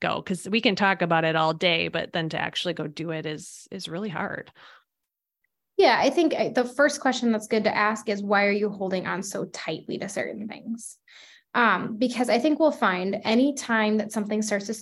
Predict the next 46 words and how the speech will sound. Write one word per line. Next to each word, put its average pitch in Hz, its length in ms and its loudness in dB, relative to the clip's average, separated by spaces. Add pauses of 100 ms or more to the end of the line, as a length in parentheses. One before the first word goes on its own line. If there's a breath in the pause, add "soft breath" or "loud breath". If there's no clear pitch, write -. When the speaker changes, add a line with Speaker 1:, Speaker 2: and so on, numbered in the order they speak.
(180)
Speaker 2:
to 240 100 -4
steal 233 220 4
our 185 140 4
freedom. - 580 -2
So 226 220 2
for 214 120 0
instance, 208 440 0
if - 80 -4
I 220 180 2
am 254 200 4
bound 185 680 0
by 185 140 0
certain 196 300 -2
things 190 220 -4
going 185 180 -2
on 170 80 -4
in 165 60 -4
my - 120 -2
home, 214 340 4
maybe 294 260 8
for 302 140 2
me, 233 180 4
it's 226 140 -6
like, 214 260 0 (260 loud breath)
I'm 226 160 4
scared 233 360 0
that - 80 -4
my 214 100 0
kids 214 220 -6
are 208 60 -2
gonna 190 180 0
misbehave 180 520 -2
out - 160 0
in - 60 -4
public. - 380 -8
And 220 120 0
so 214 240 4
I 208 140 2
just 202 160 0
don't 208 160 0
take 208 160 -8
them 196 100 -6
out - 120 -6
in 214 80 -6
public. - 360 -10 (760 loud breath)
Um, 214 320 4